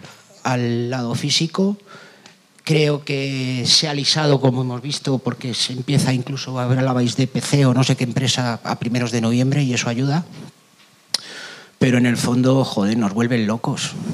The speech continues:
Porque estoy convencido, y en el informe tampoco se acaba de ver muy bien, que el Black de este año ha afectado a la campaña de Navidad. El Black ha canibalizado, en mi opinión, en la mía personal,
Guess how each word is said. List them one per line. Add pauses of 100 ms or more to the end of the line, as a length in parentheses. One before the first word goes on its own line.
(1120)
Porque
estoy
convencido,
y
en
el
informe
tampoco
se
acaba
de
ver
muy
bien, (600)
que
el
Black
de
este
año
ha
afectado
a
la
campaña
de
Navidad. (1600)
El
Black (180)
ha
canibalizado, (280)
en
mi
opinión,
en
la
mía
personal,